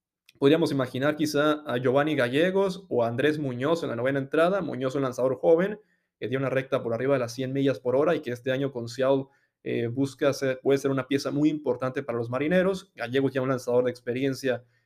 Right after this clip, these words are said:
que se ha, eh, consagrado con San Luis. Roberto Osuna, que si bien está ahora con Diablos Rojos del México, sigue siendo un, un lanzador de, de mucho respeto y de mucha calidad. Luis Cessa con,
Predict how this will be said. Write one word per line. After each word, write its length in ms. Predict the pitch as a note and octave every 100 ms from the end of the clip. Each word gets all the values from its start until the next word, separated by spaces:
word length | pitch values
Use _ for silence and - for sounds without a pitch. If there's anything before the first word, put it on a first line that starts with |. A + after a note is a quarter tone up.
| _
que 140 | B2
se 100 | A#2
ha, 200 | B2+ C#3 C#3+
eh, 180 | B2 A2+
consagrado 640 | A#2 A#2 A#2 B2+ D#3+ D3
con 140 | B2
San 200 | A#2 B2
Luis. 440 | C3+ F#3 A3+ - _ _ _ _ _ _
Roberto 440 | - D#3 F3+ F#3+ G3+
Osuna, 380 | C#3+ D#3+ F3+ F#3
que 120 | C#3+
si 80 | B2+
bien 240 | C#3 D3
está 260 | A#2+ - B2+
ahora 240 | B2+ C3
con 240 | B2+ B2 B2
Diablos 260 | C3 C3+
Rojos 220 | C3 C3+ B2+
del 120 | B2+
México, 420 | D3+ E3+ F#3+ E3+
sigue 200 | B2 B2+
siendo 340 | C3+ C3 C3+
un, 400 | - C3+ C3 B2 - _ _ _ _ _
un 140 | D#3 D#3
lanzador 460 | D3+ C3+ B2+ C#3
de, 380 | C3+ C3 A#2 -
de 100 | A2+
mucho 300 | B2 C3+ C#3+
respeto 520 | B2+ A#2 - D#3+ D#3+
y 40 | D#3
de 80 | B2
mucha 280 | C3+ C3 A#2+
calidad. 520 | A#2+ C3 E3+ G3 - _ _ _ _
Luis 400 | E3+ F3+ D3 -
Cessa 380 | F3 F3+ G3 F#3
con, 540 | B2 A#2 A2 A2 -